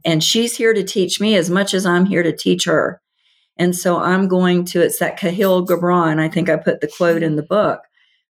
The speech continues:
"Your children are not your children. They are life longing for itself. They come through you, not from you.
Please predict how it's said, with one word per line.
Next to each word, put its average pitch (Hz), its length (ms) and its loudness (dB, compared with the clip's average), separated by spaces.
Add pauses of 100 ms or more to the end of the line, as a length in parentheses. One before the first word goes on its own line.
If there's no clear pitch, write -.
"Your 170 120 0
children 185 460 2
are 165 80 2
not 190 340 0
your 180 120 0
children. 165 420 0
They 170 140 0
are 160 100 2
life 196 400 0
longing 175 340 2
for 165 160 -2
itself. 202 520 -2
They 170 120 0
come 160 220 -2
through 196 300 0
you, 190 240 0
not 175 260 -2
from 226 300 -2
you. 180 280 2